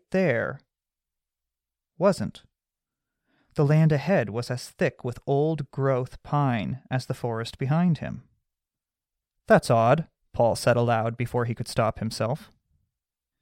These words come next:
He had been along this route so many times that he'd worn a trail in the dirt. How could he have gotten turned around?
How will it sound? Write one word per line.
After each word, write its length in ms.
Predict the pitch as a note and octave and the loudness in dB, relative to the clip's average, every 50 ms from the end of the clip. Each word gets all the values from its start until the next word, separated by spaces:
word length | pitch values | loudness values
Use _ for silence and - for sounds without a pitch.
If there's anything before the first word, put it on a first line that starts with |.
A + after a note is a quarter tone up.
| _ _ _ _ _ _ _ | _ _ _ _ _ _ _
He 140 | - - A3 | -4 -2 0
had 200 | G#3+ B3 A#3 F3 | 2 2 2 4
been 160 | - F#3+ F3+ | 4 6 6
along 420 | D#3+ D#3 D3+ D#3 D#3+ E3+ E3+ E3+ D#3+ | 6 6 6 6 6 6 6 6 4
this 240 | D#3+ E3 - - - | 4 2 -2 -2 0
route 260 | D#3 D#3 C3+ - - | 0 2 2 0 -2
so 440 | - - - - F3+ F3+ F#3 G3 G#3+ | -8 -10 0 4 4 4 6 4 4
many 320 | G3+ G3 G3 F#3+ F#3 F3+ | 4 4 4 2 2 0
times 680 | F3 - - F3+ F3 D#3 C3 A2+ G#2+ G#2 A2 - - - _ _ - - - - | -2 -2 -2 0 2 2 2 0 0 -2 -4 -6 -10 -16 _ _ -20 -20 -6 -4
that 120 | C#3+ C#3 | -2 -2
he'd 160 | B2+ D#3 D#3 C#3+ | 0 0 -2 0
worn 360 | C3+ C#3 D3 E3 F3 F3 E3+ | 0 0 2 2 4 2 2
a 60 | D#3 | 0
trail 520 | - - - - F3 F3 D3 B2 A2 A2 | -2 -4 -2 0 2 2 4 2 2 0
in 160 | G#2+ B2 A#2+ A#2+ | 0 0 0 0
the 80 | A#2+ | 0
dirt. 480 | A#2 - C#3 C3 A#2 - - - - - _ _ _ _ _ _ _ _ _ _ _ _ _ _ _ _ _ _ | 0 0 0 0 0 -2 -4 -10 -16 -18 _ _ _ _ _ _ _ _ _ _ _ _ _ _ _ _ _ _
How 280 | - - - G#3+ B3+ | -12 -2 2 2 2
could 180 | C#4 - B3+ G#3 | 2 0 -2 -2
he 120 | G3+ G#3+ | -2 -2
have 160 | G3 G3+ F#3+ - | -2 -4 -2 -2
gotten 340 | - F3+ F#3+ - F3 E3+ | -2 -2 0 0 0 0
turned 260 | - - F#3+ G3 F#3+ G3+ | 2 4 4 4 4 2
around? 520 | G3 F#3+ A#3 C4+ F#3+ B2 - - - - | 2 0 0 0 -2 -2 -6 -10 -14 -16